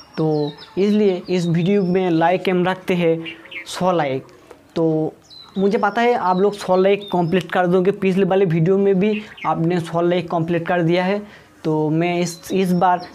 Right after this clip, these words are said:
ज़्यादा नहीं बोलूँगा कि सौ लाइक ही कंप्लीट कर दो। हम पहले इसे आग लगा के देखा देता है कि डीजल में आग लगता है क्या नहीं। गाइस, हम यहाँ पे थोड़ी सूखे पत्ते इकट्ठा कर लिए हैं, फिर हम इसके ऊपर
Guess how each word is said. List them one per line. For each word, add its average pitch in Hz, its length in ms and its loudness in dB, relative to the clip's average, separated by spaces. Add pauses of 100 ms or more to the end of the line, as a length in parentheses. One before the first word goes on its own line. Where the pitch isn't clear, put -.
(120)
ज़्यादा 160 280 0
नहीं 196 200 4
बोलूँगा 202 340 2
कि 208 160 -6
सौ 190 240 -2
लाइक 202 380 2
ही 240 100 0
कंप्लीट 170 420 -2
कर 156 160 -2
दो। 131 160 -2 (400)
हम 180 180 0
पहले 185 320 2
इसे 185 220 0
आग 170 240 0
लगा 185 140 2
के 185 120 0
देखा 170 260 0
देता 196 240 2
है 170 140 2 (260)
कि 170 140 0
डीजल 170 360 2
में 180 220 0 (240)
आग 170 160 0
लगता 165 320 -2
है 196 100 0
क्या 196 160 -2
नहीं। 165 320 0
गाइस, 170 340 0
हम 180 220 0
यहाँ 180 220 0
पे 175 180 2 (360)
थोड़ी 170 140 2
सूखे 170 320 -2
पत्ते 175 400 -2
इकट्ठा 170 340 -4
कर 175 140 0
लिए 175 180 2
हैं, 165 320 -2 (240)
फिर 160 120 0
हम 165 360 0
इसके 170 280 -4
ऊपर 165 500 0